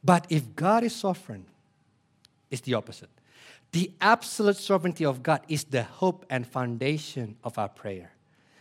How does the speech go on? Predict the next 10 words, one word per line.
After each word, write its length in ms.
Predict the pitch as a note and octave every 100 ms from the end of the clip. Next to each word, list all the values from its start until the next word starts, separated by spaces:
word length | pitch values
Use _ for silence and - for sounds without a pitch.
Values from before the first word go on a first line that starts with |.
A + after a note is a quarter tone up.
| _ _ _ _ -
Because 380 | D#3+ C#3 B2+
God 360 | B2+ D3+ F3 G#3
is 80 | G#3
sovereign, 480 | F#3+ D#3+ - A2 D#2+ - - - - _ _ -
our 120 | A#2
prayer 260 | A#2 A#2+ G#2
is 100 | -
not 140 | G2+
in 100 | F#2+
vain. 240 | F#2 F#2